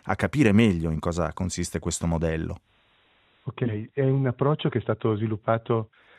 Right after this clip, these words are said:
Speaker 2: praticamente durante il periodo covid da un gruppo di ricercatori australiani che ha proposto, diciamo, di focalizzare l'attenzione proprio in un momento di crisi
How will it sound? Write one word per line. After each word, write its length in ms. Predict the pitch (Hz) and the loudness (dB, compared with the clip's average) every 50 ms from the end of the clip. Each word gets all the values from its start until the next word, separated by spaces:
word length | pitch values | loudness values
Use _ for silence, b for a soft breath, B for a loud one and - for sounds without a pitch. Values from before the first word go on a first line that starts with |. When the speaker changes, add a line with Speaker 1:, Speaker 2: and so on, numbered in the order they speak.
| b b _ | b b _
Speaker 2:
praticamente 920 | - 113 107 117 104 113 110 113 113 117 113 - - 120 117 113 110 110 104 | -10 -6 -6 -4 -2 -2 -2 0 -2 -2 -4 -2 -2 0 0 2 0 -2 -2
durante 460 | 107 110 110 110 110 107 - - 117 | -2 -2 -2 -2 -2 -4 -4 -2 0
il 380 | 110 110 107 107 104 104 101 | 0 2 0 0 -2 -2 -4
periodo 380 | - - 123 113 117 117 110 104 | -2 0 2 2 2 2 0 -2
covid 600 | - - 110 107 107 113 123 120 113 127 131 127 b b b b b b b b _ 117 | -2 -2 0 0 0 0 -2 0 0 -2 -2 -2 b b b b b b b b _ -2
da 140 | 110 113 | 0 2
un 380 | 110 110 110 110 110 107 104 104 | 2 2 0 -2 -2 -2 -4 -4
gruppo 360 | 95 110 113 120 117 - 117 107 | -2 -2 -2 -2 0 -2 -4 -2
di 260 | 101 107 101 104 101 | -2 -2 -2 -2 -4
ricercatori 760 | 98 104 - - - - 117 101 - - 110 107 107 104 104 | -4 -6 -8 -10 -8 -6 -8 -6 -2 -2 -2 -2 -2 -4 -4
australiani 800 | - 107 104 - - 110 110 107 107 107 101 98 98 101 120 131 - _ _ _ _ _ _ _ _ _ _ _ _ _ _ _ _ | -4 -6 -8 -8 -6 -4 -4 -4 -4 -4 -6 -6 -6 -6 -6 -8 -10 _ _ _ _ _ _ _ _ _ _ _ _ _ _ _ _
che 100 | - - | -2 -2
ha 60 | 113 | 0
proposto, 500 | - - 123 - 139 123 117 107 - 113 | 2 0 0 2 2 0 0 0 -2 -2
diciamo, 340 | 101 98 98 - 113 110 107 | -4 -2 -2 -2 -2 0 0
di 80 | 101 | -2
focalizzare 580 | 107 - 117 - 113 113 123 117 117 123 110 110 | -2 -4 -2 -2 0 0 0 0 0 0 0 0
l'attenzione 480 | 104 104 - - 98 92 - 120 107 92 | -2 -2 -4 -6 -6 -2 -2 -2 -2 -2
proprio 260 | - 107 - - 113 | -4 -4 -4 -2 -2
in 60 | 110 | -2
un 40 | 104 | -2
momento 280 | 98 101 110 117 - 107 | -2 -2 -2 -2 -2 -4
di 80 | 104 | -4
crisi 420 | 95 - 117 113 113 110 107 107 | -4 -4 -4 -2 -2 0 -2 -4